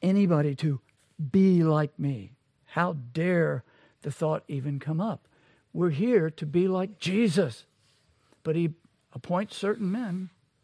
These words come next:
to do the preaching and teaching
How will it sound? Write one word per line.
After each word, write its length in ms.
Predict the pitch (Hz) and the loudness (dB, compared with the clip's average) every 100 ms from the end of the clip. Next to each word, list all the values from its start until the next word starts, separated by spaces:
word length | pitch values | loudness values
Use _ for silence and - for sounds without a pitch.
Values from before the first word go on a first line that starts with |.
| _ _ _ _ _ _ _ _ _ | _ _ _ _ _ _ _ _ _
to 100 | 165 | -6
do 140 | 156 | -2
the 100 | 165 | -2
preaching 400 | 135 165 147 156 | -2 -2 -2 -4
and 100 | 156 | -4
teaching 400 | 139 151 - 147 | -4 -6 -6 -8